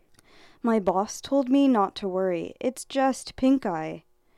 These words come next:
It wasn't my first brush with this kind of uncertainty. Thanks to an injury at birth, I didn't learn to walk until I was four, and then I learned again at thirteen after a series of leg surgeries. I'll always have some difficulty walking.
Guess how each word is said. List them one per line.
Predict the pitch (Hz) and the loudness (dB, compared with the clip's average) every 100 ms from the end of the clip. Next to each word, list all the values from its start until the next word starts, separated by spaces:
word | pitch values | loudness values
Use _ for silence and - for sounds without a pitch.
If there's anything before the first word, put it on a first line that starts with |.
| _ _ _ _ _ _ _ | _ _ _ _ _ _ _
It | 269 - | -4 0
wasn't | 240 254 302 | 2 4 4
my | 285 240 | 2 -2
first | - 196 202 - | -2 -2 -2 -8
brush | 185 165 165 - | -4 -4 -6 -8
with | 196 190 - | -6 -6 -4
this | 196 - | -6 -4
kind | - 190 190 | -4 -2 -2
of | 180 | -2
uncertainty. | 175 - 185 185 170 175 170 - _ _ _ | -4 -4 -6 -6 -6 -8 -10 -14 _ _ _
Thanks | - 233 240 | 0 0 0
to | - 269 | 2 4
an | 240 | 2
injury | 208 214 214 220 | 0 2 4 2
at | - | 2
birth, | - 185 190 - - | 0 0 0 -6 -8
I | 190 | -4
didn't | 208 233 - | -2 -2 -4
learn | 220 | -4
to | 214 208 | -2 -2
walk | 180 196 214 | 0 -2 -4
until | 196 190 | -6 -4
I | 185 | -4
was | 175 - | -4 -8
four, | 185 185 202 | -4 0 0
and | 190 185 185 | 0 -4 -6
then | 180 185 | -6 -4
I | 202 | -2
learned | 196 196 196 | -2 -2 -2
again | 180 180 185 | -4 -4 -4
at | - | -6
thirteen | 190 - - 185 196 | -10 -10 -10 -8 -6
after | - 175 - | -8 -10 -6
a | 180 | -6
series | - 180 190 185 | -6 -4 -2 -2
of | 185 175 - | -4 -6 -6
leg | 175 - | -6 -6
surgeries. | 175 170 90 - - - - _ _ - - - - | -8 -8 -8 -10 -10 -14 -18 _ _ -20 -20 -20 -6
I'll | - | 0
always | 220 220 240 277 | 0 0 2 0
have | 240 220 - | 2 -2 0
some | 214 | -2
difficulty | 196 190 196 185 185 | -2 -4 -8 -8 -6
walking. | 170 165 - 160 - | -2 -2 -4 -10 -12